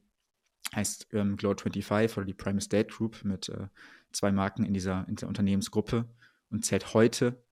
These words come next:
zu den Top zwanzig der schnellst wachsenden Unternehmen in ganz Deutschland. Das macht uns sehr stolz und das freut mich auch sehr, sehr, denn vor zwölf Jahren, bevor ich meine unternehmerische Reise getätigt habe,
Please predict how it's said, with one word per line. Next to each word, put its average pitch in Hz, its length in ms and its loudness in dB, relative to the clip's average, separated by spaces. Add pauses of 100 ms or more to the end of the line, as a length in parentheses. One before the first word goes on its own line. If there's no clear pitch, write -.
(140)
zu - 160 -4
den 98 220 0
Top - 240 -8
zwanzig - 800 0
der 101 60 -2
schnellst 104 400 -2
wachsenden 101 360 -2
Unternehmen 98 540 0
in 98 100 -4
ganz 92 240 -6
Deutschland. 95 560 -6 (1400)
Das - 180 -2
macht 113 160 0
uns 107 120 2
sehr 95 80 2
stolz 110 420 2
und 104 60 -2
das 98 100 -2
freut - 300 0
mich 104 160 -6
auch 104 100 -6
sehr, 107 300 4
sehr, 98 340 0 (540)
denn 101 400 2 (1800)
vor 117 160 -2
zwölf - 320 4
Jahren, 110 500 2 (360)
bevor 120 420 6
ich 117 220 0
meine 104 120 0
unternehmerische 95 600 -2
Reise 104 180 0
getätigt - 460 -8
habe, 95 340 -6